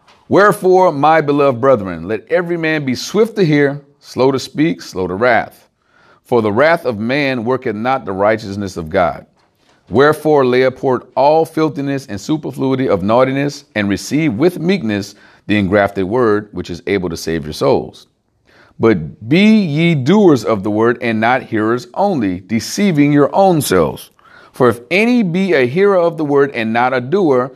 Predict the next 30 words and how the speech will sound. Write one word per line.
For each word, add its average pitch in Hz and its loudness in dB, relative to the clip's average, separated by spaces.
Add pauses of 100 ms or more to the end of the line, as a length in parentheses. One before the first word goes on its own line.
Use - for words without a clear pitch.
(240)
he 180 -4
is 156 2
like 190 2
unto 170 -2
a 127 0
man 165 -2
beholding 147 -2
his 113 0
natural 131 0
face 120 -4
in 110 -6
a 101 -6
glass. 85 -6 (600)
For 123 2
he 170 6
beholdeth 165 4
himself, 165 -2
and 104 -6
goeth 147 0
his 127 -6
way, 151 0
and 104 -6
straightway 120 -2
forgetteth 120 0
what 123 -2
manner 117 0
of 107 -2
man 101 -2
he 107 -4
was. 82 -6